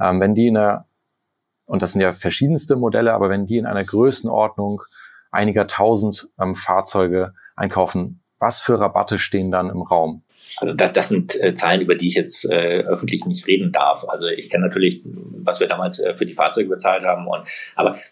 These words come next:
Speaker 2: das, äh, ist nichts, was man öffentlich, äh, diskutieren könnte.
Speaker 1: Bei
Speaker 2: Da
Speaker 1: Drive Now
Speaker 2: würde ich jetzt
Speaker 1: habt ihr
Speaker 2: in
Speaker 1: nicht so
Speaker 2: die, äh,
Speaker 1: viele gekauft.
Speaker 2: Betriebsgeheimnisse
Speaker 1: <laughs> Okay, sorry, ich dachte, ich dachte, das wäre kein, sozusagen, Geheimnis. Aber was ich sozusagen,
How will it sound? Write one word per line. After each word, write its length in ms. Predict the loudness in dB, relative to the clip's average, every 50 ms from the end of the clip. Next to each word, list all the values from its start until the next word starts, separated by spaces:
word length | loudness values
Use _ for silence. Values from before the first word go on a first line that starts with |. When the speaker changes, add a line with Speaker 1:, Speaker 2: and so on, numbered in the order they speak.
| -4 -2
Speaker 2:
das, 200 | -2 -2 0 -2
äh, 180 | 0 0 2
ist 180 | 0 0 0 -2
nichts, 200 | -2 -4 0 -2
was 120 | -2 0
man 120 | 0 -2 -2
öffentlich, 520 | -4 -4 -4 -4 -4 -4 -6 -6 -4 -2
äh, 140 | -2 -2 -2
diskutieren 600 | -2 -2 -4 -2 -2 -4 -2 2 0 0 0 0
könnte. 160 | -4 0 0
Speaker 1:
Bei 100 | 2 2
Speaker 2:
Da 100 | 2 2
Speaker 1:
Drive 140 | 0 0 2
Now 160 | 0 0 2
Speaker 2:
würde 0 |
ich 20 |
jetzt 80 | 0 0
Speaker 1:
habt 80 | 0 0
ihr 80 | 0
Speaker 2:
in 60 | 2
Speaker 1:
nicht 120 | 2 0 0
so 80 | 0
Speaker 2:
die, 40 | 0
äh, 20 | 0
Speaker 1:
viele 120 | 0 0
gekauft. 320 | 0 0 0 0 0 2 0
Speaker 2:
Betriebsgeheimnisse 500 | 2 2 2 2 2 2 4 4 4 2
Speaker 1:
<laughs> 20 |
Okay, 260 | 2 2 0 -4 -4 -4 -12 -12 -12 -12 -12 -8
sorry, 180 | -2 0 0 2
ich 60 | 2
dachte, 160 | 0 -2 -2 -2 -2
ich 320 | 0 2 4 4 2 2
dachte, 180 | 0 -2 0 2
das 180 | 2 2 4
wäre 140 | 2 2 0
kein, 380 | 2 0 -2 0 -2 -4 -10 -10
sozusagen, 220 | -10 -4 -4 -2 -2
Geheimnis. 400 | -2 -2 -4 -6 -8 -12 -12 -4 0
Aber 200 | 2 4 4 4
was 160 | 4 2 2
ich 280 | 0 0 0 -2 -8 -4
sozusagen, 460 | -2 -2 0 2 2 2 2 2 -2